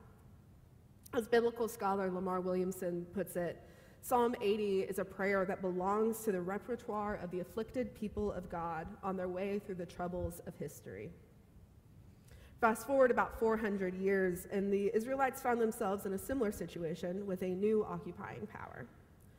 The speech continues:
Israel was taken over by the Seleucid Empire. Upon, and upon conquering Israel, King Antiochus the fourth implemented a series of edicts that made the practice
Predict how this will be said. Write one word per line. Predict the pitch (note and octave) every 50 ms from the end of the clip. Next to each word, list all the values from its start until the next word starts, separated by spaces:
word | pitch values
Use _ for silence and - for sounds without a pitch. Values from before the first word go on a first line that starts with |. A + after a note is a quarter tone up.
| - - - - - - - -
Israel | A3 G#3+ A3+ B3+ A#3+ A#3
was | A3 G#3+ -
taken | - - B3 A#3+ C4 A#3+ A#3 -
over | A3 A3 A3 A3+ A3 G#3+
by | G#3 G#3+ G3+ G#3 G3+ G3+ G3
the | F#3 F#3+
Seleucid | - - G#3 F#3+ G3 A3 A3+ - G#3+ G3 -
Empire. | - F#3 F#3 E3+ - D#3 D#3+ D#3+ D#3+ E3+ A#3+ - - - - - - - - -
Upon, | G3+ G3 G#3+ G#3+ G3+ G3 G3 - - - -
and | G#3+ G#3+
upon | G3+ - - C#4 C#4+ C#4 C#4
conquering | - - B3 B3 B3 - A#3+ A#3 G#3+ G#3 G3+ F3
Israel, | - F#3+ F#3 - F#3+ G3 G3 F#3+ F#3+ F#3+ - - - - - - -
King | - C4+ C4+ C4+ B3+
Antiochus | G3 G#3+ G#3+ - - G#3+ A3 A3 A3 A3+ G3+ F#3+
the | - - G3
fourth | F#3+ - A3 G#3 G3+ G3 -
implemented | G#3+ G#3 G#3+ - B3 A#3+ A3 A3+ A3 -
a | - F3
series | E3+ - A#3+ B3 C4 C4 B3+ A#3 -
of | - F#3 - -
edicts | G3+ G#3 G3 G3 F#3+ F#3+ -
that | - F3 E3+ - -
made | G#3+ G#3+ A3 G3
the | -
practice | - - A3 G3 A3 - A#3 G3+ - -